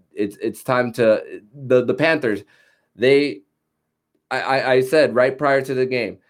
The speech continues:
the Panthers have to have a, bug eyes every time Erik Karlsson tou-, um, g-, touches the puck. The, even, even prior, even in the first two periods, you saw that the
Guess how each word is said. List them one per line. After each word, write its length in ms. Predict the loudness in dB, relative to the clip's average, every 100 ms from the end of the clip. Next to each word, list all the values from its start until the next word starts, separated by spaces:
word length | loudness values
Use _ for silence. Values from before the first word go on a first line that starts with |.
| _ _ _
the 100 | -8
Panthers 440 | -2 -2 0 -4 -2
have 240 | -4 -4
to 80 | -4
have 300 | -4 -4 -8 -10
a, 220 | -6 -6 -10 _ _ _
bug 380 | -4 2 2 2
eyes 500 | -2 -2 -2 -6 -12 -20 _ _ -4
every 280 | 0 0 0
time 460 | 2 0 0 -4 -14 _ _
Erik 240 | -2 -2 0
Karlsson 540 | 0 0 -2 -8 -6
tou-, 380 | -4 -4 -4 -6
um, 380 | -4 -4 -6 -8
g-, 60 | -12 -14 _ _
touches 300 | -4 -4 -6
the 80 | -6
puck. 300 | -4 -6 -8 _ _ _
The, 400 | -2 2 2 0 -12 _ _ _
even, 440 | 0 4 4 2 -4
even 280 | -2 -2 -2
prior, 320 | 0 0 0
even 320 | -2 -4 -4
in 60 | -4
the 80 | -4
first 300 | -2 -2 -2
two 140 | -8
periods, 340 | -4 -4 -4 -8
you 220 | -6 -6
saw 300 | -2 0 0
that 160 | -2
the 100 | -6